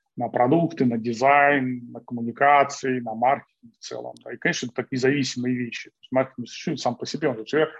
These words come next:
обслуживает что-то. История маркетинга начиналась так во время индустриальной революции, да, когда у владельцев бизнесов появилась возможность масштабировать бизнесы,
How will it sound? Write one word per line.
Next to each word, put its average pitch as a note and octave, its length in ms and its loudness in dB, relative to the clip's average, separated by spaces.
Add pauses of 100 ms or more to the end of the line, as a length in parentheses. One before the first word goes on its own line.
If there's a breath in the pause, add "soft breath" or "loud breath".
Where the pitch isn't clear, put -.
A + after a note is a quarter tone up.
(120)
обслуживает B2 680 2
что-то. - 260 -16 (460 loud breath)
История A#3 420 4
маркетинга F3 580 0
начиналась F3 500 0
так F3 220 -2 (320 loud breath)
во C#3+ 100 0
время E3 300 0
индустриальной D#3 560 0
революции, D#3+ 560 2
да, D#3 200 -2
когда C3+ 420 -4
у C3 160 -2
владельцев C3+ 600 -2
бизнесов C3+ 540 -2
появилась C3 480 2
возможность B2+ 520 -2
масштабировать D#3 640 2
бизнесы, A#2+ 520 -8